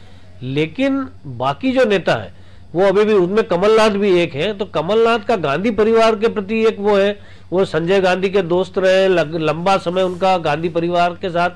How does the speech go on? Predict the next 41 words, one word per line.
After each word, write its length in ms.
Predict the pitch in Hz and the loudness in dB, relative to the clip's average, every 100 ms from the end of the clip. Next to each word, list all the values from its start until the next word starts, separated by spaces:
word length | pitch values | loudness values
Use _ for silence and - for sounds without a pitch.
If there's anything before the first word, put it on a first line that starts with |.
| - - - - 127 | -10 -20 -20 -16 -6
नजदीक 480 | 139 147 160 233 208 | -2 -2 0 -2 0
से 140 | 226 | 0
बीता 300 | 175 160 180 | 0 2 2
है। 400 | 151 185 - - - - | 2 -2 -6 -20 -20 -10
राहुल 420 | 131 127 151 240 | -4 0 2 2
गांधी 280 | 220 214 233 | 4 2 2
से 100 | 226 | 2
उनकी 260 | 233 220 220 | 2 2 -2
पटरी 360 | - 185 226 | -2 0 0
बैठ 200 | 208 208 | 2 2
रही 180 | 196 220 | 2 2
है 200 | 214 226 - - - - 160 | 2 2 -4 -20 -20 -8 -2
या 100 | 175 | 0
नहीं 240 | 165 220 | 2 2
बैठ 220 | 202 185 | 2 2
रही 160 | 202 208 | 0 0
है, 80 | 196 | -2
प्रियंका 440 | 175 175 196 208 | -2 -4 0 0
गांधी 300 | 196 190 196 | 2 0 -2
से 100 | 180 | -2
उनकी 240 | 202 190 | -4 -4
पटरी 340 | 180 170 170 196 | -8 -6 -4 -2
बैठ 220 | 165 156 | -2 -2
रही 200 | 185 185 | -2 -2
है 140 | 180 185 - - 160 | -2 -6 -18 -10 -2
या 120 | 170 | 0
नहीं 240 | 156 202 | 0 0
बैठ 200 | 185 175 | 0 -2
रही 220 | 175 196 | 0 0
है, 60 | 196 | 0
अलग 240 | 180 196 | 2 0
बात 280 | 175 143 113 | 0 -2 -2
है। 80 | - - - - 147 | -10 -18 -20 -10 -4
लेकिन 280 | 185 220 | -2 0
अब 220 | 226 214 - | 0 0 -4
उम्र 240 | 170 214 | -4 -2
के 140 | 220 233 | 2 0
जिस 180 | 202 226 | 0 -4
दौर 340 | 180 190 226 | 0 2 4
में 140 | 226 | 2
कमलनाथ 440 | 180 175 175 151 | 0 0 2 2